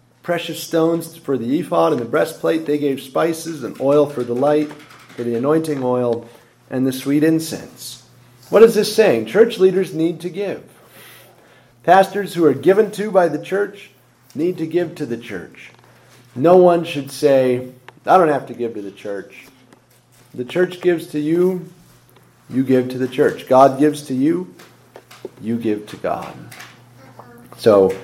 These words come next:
men gave, women gave, leaders gave. God provided leaders to utilize the gifts.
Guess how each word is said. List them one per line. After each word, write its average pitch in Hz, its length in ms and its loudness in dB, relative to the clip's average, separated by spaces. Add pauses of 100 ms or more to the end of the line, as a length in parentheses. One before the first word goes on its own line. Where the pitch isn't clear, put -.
(220)
men 175 260 8
gave, 165 300 8
women 165 260 6
gave, 156 420 4 (360)
leaders 151 380 2
gave. 143 480 0 (360)
God 151 280 4
provided 139 520 2
leaders 151 440 -4
to 123 40 -16
utilize 147 540 0
the - 80 -12
gifts. 175 540 -6